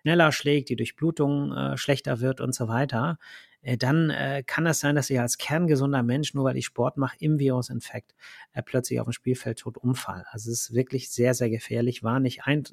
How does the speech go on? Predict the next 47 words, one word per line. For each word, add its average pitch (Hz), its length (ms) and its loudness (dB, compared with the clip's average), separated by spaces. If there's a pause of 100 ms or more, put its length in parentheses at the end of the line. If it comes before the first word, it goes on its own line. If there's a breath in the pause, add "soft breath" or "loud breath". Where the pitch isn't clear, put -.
(120)
eindringlich 135 800 -2
davor, 127 540 -2 (460 loud breath)
äh, - 60 -12
besonders 120 440 2
ehrgeizige 127 560 0
Sportler 120 400 0
oder 117 120 -2
Sportler, 120 520 -2 (520 loud breath)
ähm, 120 600 4
ja, 120 240 4
da 131 80 2
ist - 180 -2
der 127 80 -4
Ehrgeiz 123 380 0
ja 123 40 0
manchmal 120 360 0
größer 127 320 0
als 120 120 -2
die 120 80 -2
Vernunft. 127 540 4
Da 113 60 0
muss 135 180 0
man 131 140 2
wirklich 131 240 0
sagen, 127 400 0 (280 soft breath)
damit 123 280 2
tut - 160 -8
sich - 180 -12
keiner 123 240 -2
einen 120 160 -4
Gefallen. 113 360 -4
Da 110 40 -2
muss 113 220 -4
man 117 80 -10
einfach 113 180 -10
sagen, 110 300 -8
das - 180 -8
ist - 180 -10
jetzt, - 360 -10 (440 soft breath)
äh, 123 140 -4
nicht 117 220 -4
die 110 80 -6
Zeit, - 260 -4
um 110 100 -8
Sport 113 300 -2
zu - 120 -4
machen. 98 360 -6